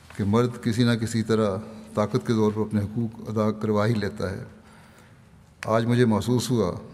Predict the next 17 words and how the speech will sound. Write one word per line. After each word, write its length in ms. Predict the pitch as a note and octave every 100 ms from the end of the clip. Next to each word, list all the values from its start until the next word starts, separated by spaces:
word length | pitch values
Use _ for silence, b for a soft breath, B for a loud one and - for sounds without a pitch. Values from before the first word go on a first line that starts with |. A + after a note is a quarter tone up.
| B B B -
کہ 80 | -
اسلام 460 | A2 - A2 A2 A2+
متشدد 580 | G#2+ G#2+ A2 G#2+ A2+
تعلیم 280 | A2 G#2+ A2+
کا 140 | A2 G#2+
روادار 380 | G2+ G2 F#2+
نہیں، 320 | G2+ G2 F#2+ G2 - B B B B B
بلکہ 220 | G#2+ G2 A2+
اسلام 380 | - A2 A2
کی 80 | A2
تعلیم 320 | G#2+ G#2+ G#2+ G#2+
بہت 220 | A2 A2
خوبصورت 460 | A2 A2+ A2+ G#2+ -
ہے۔ 40 | - - - - - - - - B B B B B B B B - - - - - - - - - D3 - F3 C#3+ C3+ G2+ B B B B - - - -
پھر 300 | A#2 A#2 A2 - - - - - - - B B B -
آئیوری 300 | G2+ A2 A2+
کوسٹ 380 | A#2+ B2 A2+ -